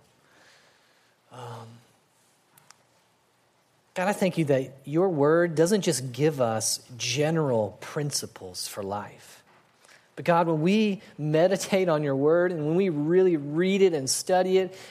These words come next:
we unpack it, we see that you have given us such clear instruction on how to glorify you with our lives, how to, how to find joy and encouragement.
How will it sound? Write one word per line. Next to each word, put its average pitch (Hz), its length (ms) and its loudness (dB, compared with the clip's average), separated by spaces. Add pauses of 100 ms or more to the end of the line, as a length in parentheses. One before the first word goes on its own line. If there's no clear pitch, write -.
we 151 140 2
unpack 185 580 2
it, 185 100 4
we 185 160 2
see 202 220 -2
that 165 140 4
you 185 240 2
have 160 280 -2
given 175 360 2
us 139 200 -2
such - 400 -4
clear 208 800 2 (240)
instruction 147 1160 -2 (240)
on 143 100 -4
how 165 160 0
to 147 80 0
glorify 147 800 2
you 139 260 2
with 135 180 0
our 123 140 -2
lives, 170 640 0 (220)
how 196 140 -2
to, 156 160 -6 (260)
how 226 100 -6
to 208 80 -2
find 156 400 -4
joy 185 680 0 (320)
and 151 120 -6
encouragement. 196 1040 -2